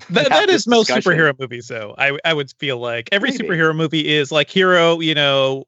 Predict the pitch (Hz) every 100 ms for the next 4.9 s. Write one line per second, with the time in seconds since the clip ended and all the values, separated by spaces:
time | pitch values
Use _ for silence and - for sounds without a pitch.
0 | - 160 151 156 147 - 147 143 139 -
1 | 143 - 131 127 127 131 135 131 127 -
2 | 139 - 135 131 156 127 127 120 120 113
3 | 117 120 117 - 123 107 95 - 113 -
4 | - _ - 131 131 - 120 -